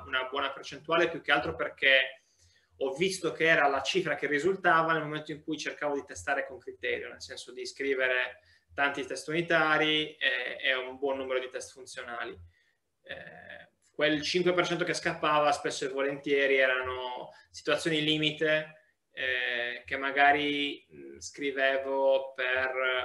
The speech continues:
a volte anche solo accontentare la, l'analisi statica, quindi c'è, con-, verificavo tutti i null, tutte le cose, eccetera, ma magari erano situazioni che non capitavano mai, eh, o che erano magari molto difficili da, da riprodurre nei test, eh, perché magari, boh,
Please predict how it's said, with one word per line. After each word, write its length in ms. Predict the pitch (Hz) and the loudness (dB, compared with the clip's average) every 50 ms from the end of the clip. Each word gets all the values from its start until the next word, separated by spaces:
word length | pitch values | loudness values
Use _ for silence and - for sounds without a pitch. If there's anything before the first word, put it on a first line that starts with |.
| 123 - - | -4 -8 -10
a 80 | 131 131 | -8 -2
volte 260 | 131 135 139 139 143 | 2 2 2 2 2
anche 220 | 147 147 147 - 135 | -2 -2 -4 -6 -8
solo 180 | - - 151 | -6 -4 -4
accontentare 460 | 139 139 143 131 135 135 135 139 135 135 | -4 -4 -6 -10 -10 -8 -6 -4 -4 -2
la, 200 | 135 131 131 131 127 | -2 -2 -2 -2 -2
l'analisi 360 | 131 131 131 131 131 127 127 | -2 -2 -2 -4 -4 -6 -8
statica, 340 | - - 123 117 127 131 127 | -6 -4 -4 -4 -4 -8 -10
quindi 180 | 131 135 135 | -10 -10 -10
c'è, 280 | 127 - - 151 - _ _ | -8 -8 -8 -10 -10 _ _
con-, 200 | - 139 139 139 _ - | -18 -18 -18 -18 _ -6
verificavo 500 | 139 135 135 - - 127 - 135 135 135 | -4 -4 -4 -4 -8 -8 -6 -6 -6 -6
tutti 240 | - 139 - - 139 | -10 -14 -16 -10 -4
i 40 | |
null, 260 | 135 135 131 131 131 127 | -2 0 0 0 0 -2
tutte 180 | 135 - 131 | -4 -6 -4
le 120 | 131 131 - | -4 -4 -4
cose, 260 | - 135 127 127 143 | -4 -4 -4 -4 -4
eccetera, 500 | 139 - - 139 127 - 135 131 131 - - - - - - _ _ _ _ _ _ _ _ _ | -8 -8 -8 -8 -8 -6 -6 -6 -6 -6 -8 -10 -16 -20 -20 _ _ _ _ _ _ _ _ _
ma 180 | 139 139 135 | 2 4 6
magari 640 | 135 143 143 139 139 139 143 143 147 143 143 143 143 | 6 6 8 8 10 10 10 8 8 6 4 4 4
erano 220 | 143 139 139 135 135 | 4 4 2 2 -2
situazioni 400 | - - 139 131 - 143 139 131 | -4 -6 -10 -8 -6 -4 -4 -4
che 80 | 135 | -4
non 100 | 131 135 | -6 -8
capitavano 480 | 135 135 120 - 131 139 131 131 135 139 | -8 -8 -8 -6 -6 -4 -4 -2 -2 0
mai, 640 | 139 135 131 131 135 135 135 135 135 135 135 131 - _ _ _ _ _ _ _ | 2 2 2 4 4 2 2 0 -2 -4 -6 -8 -10 _ _ _ _ _ _ _
eh, 500 | - 143 139 135 131 127 127 127 131 - - | -12 -8 -6 -2 -2 -2 -2 -2 -4 -6 -6
o 120 | 147 147 | -6 -6
che 120 | - - 139 | -2 0 0
erano 180 | 135 135 139 | 0 0 -2
magari 260 | 135 135 135 135 135 139 | -2 -2 0 0 0 0
molto 240 | 139 139 139 139 | -2 -4 -8 -8
difficili 480 | 139 143 135 - 147 143 - - 139 135 | -8 -8 -8 -10 -10 -10 -8 -6 -4 -4
da, 340 | 131 139 131 131 131 131 135 135 | -2 0 0 2 2 0 0 -2
da 80 | 135 | -4
riprodurre 580 | 139 135 - 143 139 135 131 131 139 135 135 135 | -4 -6 -8 -8 -12 -8 -6 -6 -6 -4 -4 -6
nei 160 | 135 135 131 | -6 -8 -6
test, 480 | - 135 127 127 127 127 - - - - | -2 0 0 0 0 -4 -8 -10 -8 -4
eh, 380 | 139 135 131 131 131 127 127 127 127 | -2 -2 -2 0 -2 -2 -4 -4 -6
perché 500 | 123 123 - - 127 123 123 123 127 127 | -10 -12 -12 -8 -8 -4 -2 -2 -2 -4
magari, 720 | 123 120 120 123 123 123 127 123 127 123 123 120 120 120 | -6 -8 -6 -4 -4 -2 -2 -4 -4 -6 -6 -8 -10 -10
boh, 240 | - - - - | -12 -12 -14 -14